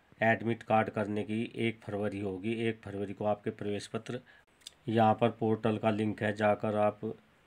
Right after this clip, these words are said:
इस वेबसाइट पर आवेदन कर सकते हैं।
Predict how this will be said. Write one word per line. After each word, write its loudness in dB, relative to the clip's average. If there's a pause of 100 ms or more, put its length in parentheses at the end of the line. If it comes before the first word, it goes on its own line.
(180)
इस -4
वेबसाइट 0
पर -4
आवेदन -2
कर -6
सकते -8
हैं। -6